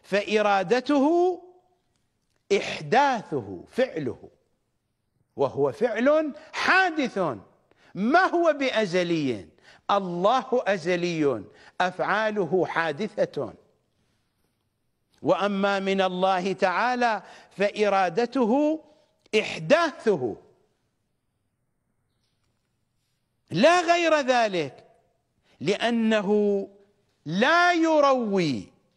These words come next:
الله سبحانه وتعالى لا يروي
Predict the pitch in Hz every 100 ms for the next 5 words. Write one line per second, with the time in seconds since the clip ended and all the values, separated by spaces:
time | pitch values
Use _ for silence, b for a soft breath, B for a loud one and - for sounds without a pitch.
0 | _ _ _ _ _ _ _ _ _ _
1 | _ _ _ _ 139 156 190 180 160 165
2 | 131 156 165 147 156 151 160 151 185 180
3 | 160 b b b b _ 120 170 254 277
4 | - 214 190 175 160 151 156